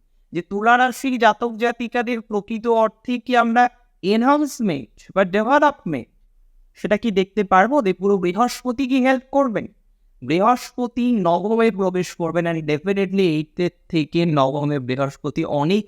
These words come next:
বেশি কমফোর্টেবল, অনেক ভালো ফলাফল প্রদান করে। তাই এই বিষয় নিয়েও কোনো ডাউট নেই। টু থাউজেন্ড টোয়েন্টি ফিফতে আমরা তুলা রাশির জাতক জাতিকাদের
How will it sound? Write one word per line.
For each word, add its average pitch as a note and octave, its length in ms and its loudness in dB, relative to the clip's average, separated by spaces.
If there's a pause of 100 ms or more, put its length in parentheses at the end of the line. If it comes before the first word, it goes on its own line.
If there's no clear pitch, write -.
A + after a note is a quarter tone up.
বেশি G#3+ 280 -2
কমফোর্টেবল, G#3 760 -2 (560)
অনেক G3+ 380 2
ভালো F3+ 580 2
ফলাফল D3 600 0
প্রদান A2+ 500 -8
করে। - 220 -20 (640)
তাই D3 120 2
এই D#3+ 160 0
বিষয় F#3 380 2
নিয়েও G#3 300 2
কোনো A3 240 -2
ডাউট D#3+ 280 2 (100)
নেই। D3 360 -2 (480)
টু C3+ 80 -6
থাউজেন্ড F#3 460 2
টোয়েন্টি E3 680 -4 (580)
ফিফতে C3 680 -2 (100)
আমরা D3 220 0
তুলা F3 320 2
রাশির A#3+ 320 0
জাতক E3+ 320 2
জাতিকাদের C3+ 640 -2